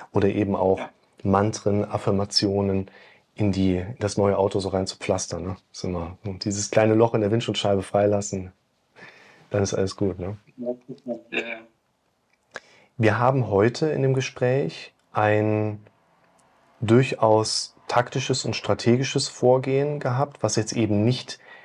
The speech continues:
Speaker 1: vielleicht wie in anderen Sitzungen Frontalunterricht ist. Also Sie erzählen was und ich sage, "Okay, Sie machen jetzt Folgendes", sondern eher der lockere Austausch mit Bestätigung erlebter Inhalte,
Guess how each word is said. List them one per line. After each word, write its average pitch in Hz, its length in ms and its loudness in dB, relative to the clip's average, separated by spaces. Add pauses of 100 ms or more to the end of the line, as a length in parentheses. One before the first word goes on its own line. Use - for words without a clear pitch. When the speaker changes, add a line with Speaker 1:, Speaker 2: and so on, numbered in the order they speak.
(220)
Speaker 1:
vielleicht 107 340 0
wie 113 60 0
in 104 80 2
anderen 123 360 4
Sitzungen 123 460 2
Frontalunterricht 127 1120 0
ist. 147 260 0
Also 101 160 0
Sie 104 120 2
erzählen 117 380 2
was 117 140 -2
und 110 80 -6
ich 101 60 -6
sage, 98 180 -4
"Okay, 139 340 4
Sie 123 120 0
machen 107 300 0
jetzt 90 160 -8
Folgendes", 139 500 4
sondern 113 220 0
eher 127 340 4 (800)
der 104 80 6
lockere 135 420 4
Austausch 117 640 4
mit 104 140 -4
Bestätigung 120 720 2
erlebter 107 380 0
Inhalte, 127 720 4